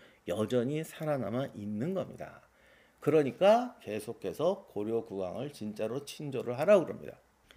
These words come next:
고려 입장에서는 미칠 노릇이지. 아니, 이게 좀 체면 좀 살려주려고 그랬더니 이걸 또 진짜로, 그리고 그게 바보라서 그러겠어. 얘 아들도 속셈이 뻔한 거야.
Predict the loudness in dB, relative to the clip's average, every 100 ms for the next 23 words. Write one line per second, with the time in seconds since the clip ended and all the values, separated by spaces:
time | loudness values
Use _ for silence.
0 | -20 -20 -2 6 10 10 8 4 2 -2
1 | -4 -4 -6 -6 -2 -2 -4 -8 -14 -20
2 | _ _ _ -6 6 6 6 4 2 2
3 | -2 -2 0 0 -2 -2 0 0 -2 -4
4 | -6 -6 -8 -8 -8 -6 -4 -4 -6 -10
5 | -6 -6 0 0 0 -4 -12 -20 -20 -20
6 | -20 _ _ _ _ _ _ _ _ _
7 | _ _ _ -8 0 2 4 2 2 -2
8 | -4 0 4 4 4 -2 -4 -6 2 8
9 | 8 8 2 -2 -6 -2 -2 0 -2 0
10 | -2 -2 -2 -2